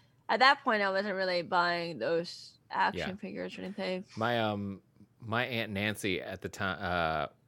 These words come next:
Speaker 2: at the time worked in a hair salon inside the mall that was literally next to the K B Toys. Uh, so she would go to work early before everything opened up, and she would already be inside the mall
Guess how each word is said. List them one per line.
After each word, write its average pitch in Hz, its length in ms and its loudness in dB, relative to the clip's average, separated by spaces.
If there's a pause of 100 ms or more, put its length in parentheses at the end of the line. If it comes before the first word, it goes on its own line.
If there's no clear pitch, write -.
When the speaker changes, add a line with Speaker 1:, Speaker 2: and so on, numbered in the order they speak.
(120)
Speaker 2:
at 95 120 -2
the 104 60 -8
time 107 400 2
worked 98 280 2
in 95 180 -4
a 85 100 -2
hair 117 300 -2
salon 82 580 -6 (180)
inside 95 380 2
the 85 60 -4
mall 82 460 -4
that 95 120 -2
was 87 160 -6
literally 98 500 0
next 92 260 -2
to 95 100 -2
the 90 80 -6
K 95 180 -4
B 90 160 -4
Toys. 92 480 -2 (600)
Uh, 90 360 0
so - 160 -6
she 131 240 -2
would 110 180 -2
go 107 140 4
to 104 100 4
work 98 380 0
early 107 420 0
before 110 380 0
everything 107 320 0
opened 113 260 -2
up, 120 220 0
and 101 120 -6
she - 140 -6
would 101 100 2
already 95 200 4
be 98 180 -2
inside 95 520 0
the 113 60 0
mall 127 400 2